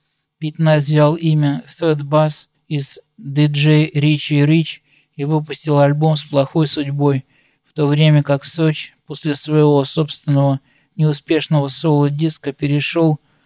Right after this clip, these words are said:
полностью в менеджмент и продюсирование. В этих обстоятельствах Сочи вошёл в контакт с Нэс, небольшого роста парня с сонным взглядом, считавшимся многими гн-, э,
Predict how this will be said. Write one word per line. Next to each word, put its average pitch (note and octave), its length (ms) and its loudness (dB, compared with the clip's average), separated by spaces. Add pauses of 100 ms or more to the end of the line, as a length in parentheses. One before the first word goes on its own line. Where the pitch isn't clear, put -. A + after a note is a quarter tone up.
(220)
полностью D#3 540 -2
в C#3 40 -6
менеджмент D3 720 2
и D3+ 180 -10
продюсирование. C#3+ 1080 0 (600)
В D3 120 0
этих D#3+ 320 -2
обстоятельствах D#3 800 -2
Сочи E3 460 -4 (180)
вошёл C#3+ 400 0
в D3 80 -6
контакт D#3 500 0
с - 60 -10
Нэс, D#3 300 -2
небольшого D3 640 0
роста D#3 340 -2
парня D3+ 400 0
с C3 60 -10
сонным D3 400 2
взглядом, D3 560 0 (400)
считавшимся D#3 800 -2
многими D3 520 4
гн-, C#3+ 180 -2 (380)
э, C#3+ 180 -8